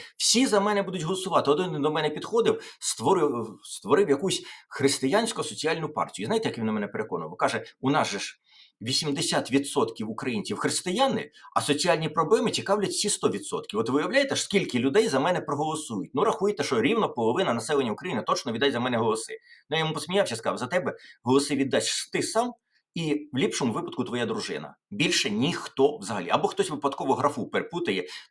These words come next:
е, без окулярів і не там поставить галочку". Все. Тому насправді є прекрасні люди. Просто все питання, вони самі розуміють, що в них шансів, ну, на жаль, нема. Розкрутити себе, піднятися так, це дуже важко. Велетенські фінанси на це потрібні,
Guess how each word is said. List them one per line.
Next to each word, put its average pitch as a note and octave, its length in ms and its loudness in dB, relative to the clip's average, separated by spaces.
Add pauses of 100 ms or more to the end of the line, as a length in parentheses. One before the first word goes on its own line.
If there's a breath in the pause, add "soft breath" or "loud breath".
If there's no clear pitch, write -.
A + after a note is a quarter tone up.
е, A2 200 8
без G#2+ 180 -2
окулярів G2+ 420 2
і A2 60 -2
не A2 100 0
там A#2+ 180 2
поставить F#2 380 -4
галочку". - 480 -10 (280)
Все. - 360 -4 (200)
Тому G#3 160 2
насправді - 580 -2 (480 loud breath)
є C#3 200 6
прекрасні C#3 520 -2
люди. E2+ 320 -10 (440)
Просто - 240 -4
все - 140 0
питання, G#2+ 260 -2
вони C#3 160 2
самі C#3+ 260 0
розуміють, G#2 440 -4
що - 180 -8
в A2 60 0
них C#3 160 -2
шансів, - 600 -6 (100)
ну, D3+ 280 -10
на C3 160 0
жаль, D#3+ 240 -2
нема. E3+ 640 -2 (320 loud breath)
Розкрутити C#3 540 0
себе, E2 360 -4
піднятися B2 600 -2
так, - 200 -10
це B2+ 80 -2
дуже D3+ 180 -4
важко. C#3 320 -2
Велетенські F#3 420 -2
фінанси C3 400 0
на F#2+ 100 -2
це F2 120 -8
потрібні, F2+ 520 -10